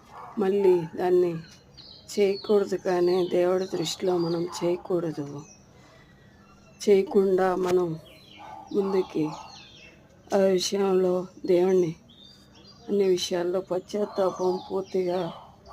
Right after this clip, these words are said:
దేవుడి ముందర మనం పొందాలి. అప్పుడు దేవుడు సహా మనకి ఆ విషయమై మనకి ప్రార్థనలో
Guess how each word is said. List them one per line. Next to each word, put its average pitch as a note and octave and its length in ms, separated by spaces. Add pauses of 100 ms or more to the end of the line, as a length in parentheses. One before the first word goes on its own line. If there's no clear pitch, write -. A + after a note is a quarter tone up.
(440)
దేవుడి G3 440
ముందర E3 340 (140)
మనం D#3+ 180 (120)
పొందాలి. D3+ 560 (1160)
అప్పుడు - 260 (140)
దేవుడు G3 340 (120)
సహా F3+ 300 (140)
మనకి E3 360 (1600)
ఆ F#3+ 40 (160)
విషయమై F3+ 520 (160)
మనకి E3 400 (680)
ప్రార్థనలో F3+ 720